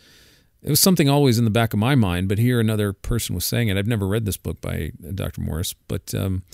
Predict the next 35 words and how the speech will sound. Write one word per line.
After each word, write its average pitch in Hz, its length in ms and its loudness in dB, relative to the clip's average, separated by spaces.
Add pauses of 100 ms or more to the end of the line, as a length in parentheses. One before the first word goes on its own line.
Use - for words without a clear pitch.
(560)
you 120 100 -4
know, 123 180 0
he, 120 280 -2
he 117 240 -4
argues, 139 500 0
and 107 120 -2
I 101 280 -4
agree 104 300 -2
with 196 180 2
him, 104 180 -6
I 90 100 -4
think 95 180 -8
you 98 80 -2
do 104 140 -2
too, 95 320 0
that, 50 280 -6
um, 53 360 -6 (320)
the 131 80 -6
book - 200 2
of - 160 -10
Job 151 400 2 (280)
<laughs> - 640 -18
doesn't, 151 460 0 (120)
well, 143 160 0
at 143 60 0
least 175 240 4
God's 147 260 0
answer 113 460 -2 (480)
to 104 100 -4
Job's 92 560 -4 (420)
suffering 82 500 -6
and 82 160 -6
trials - 500 -10 (800)
is, 110 400 -2
uh, 104 380 -2